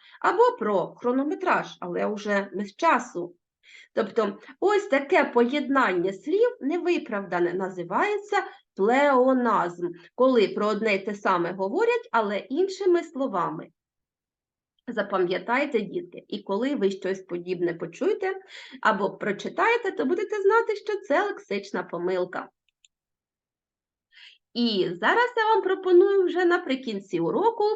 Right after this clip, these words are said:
пройти тест «Лексична помилка», який покаже, добре ви засвоїли тему, а можливо, вам потрібно перечитати чи передивитися ще раз. Отож, перейдіть, е, е, сп-, скористайтеся Q R-кодом, перейдіть за посиланням в тести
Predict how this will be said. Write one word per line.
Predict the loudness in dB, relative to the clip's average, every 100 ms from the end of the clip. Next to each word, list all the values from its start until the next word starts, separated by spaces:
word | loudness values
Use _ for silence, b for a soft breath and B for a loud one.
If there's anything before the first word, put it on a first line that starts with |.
| -2
пройти | 0 0 0 -2 -2 0
тест | -2 -2 -6
«Лексична | -12 -8 -8 -6 -6
помилка», | -4 0 0 0 -2 -2
який | -4 0 2
покаже, | 2 -2 0 0 -2 -6
добре | 0 0 0 -2
ви | 0 0
засвоїли | -2 -6 -6 -2 2 2 -2
тему, | -2 -2 0 -2 -2 -2
а | -2
можливо, | -2 -4 -6 -4 0
вам | 0 0
потрібно | -2 0 4 4 4
перечитати | 0 -2 -4 -8 -8 -6 -4 -4
чи | -4
передивитися | -4 -4 -4 -4 -4 -4 -8 -10
ще | -12 -4 -2
раз. | -2 -6 _ _ _ B B B
Отож, | -4 2 4 2 2
перейдіть, | 2 4 2 0 -6 -8 -4
е, |
е, | 0 0 -2 -4 -6 -6
сп-, | -8 -10
скористайтеся | -6 -2 0 2 0 -2 -4
Q | -4
R-кодом, | -4 -4 -4 -2 0 0
перейдіть | 0 -2 -2 -6 -6
за | -6
посиланням | -6 -8 -4 -2 0 -2 -6
в | -2
тести | 0 0 0